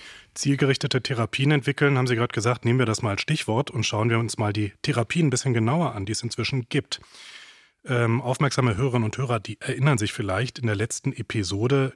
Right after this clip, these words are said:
dieses Podcasts, äh, da haben wir über Gentherapien, neuartige Gentherapien gesprochen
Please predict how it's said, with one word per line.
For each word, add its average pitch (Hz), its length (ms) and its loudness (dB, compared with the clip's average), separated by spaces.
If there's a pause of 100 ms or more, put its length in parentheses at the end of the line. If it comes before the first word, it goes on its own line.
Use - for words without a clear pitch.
dieses 95 240 -4
Podcasts, - 680 -2 (540)
äh, 120 180 0
da 107 120 2
haben 131 220 2
wir 120 220 2
über 110 460 0 (560)
Gentherapien, 104 840 0
neuartige 113 580 0
Gentherapien 135 800 -2
gesprochen 160 600 -2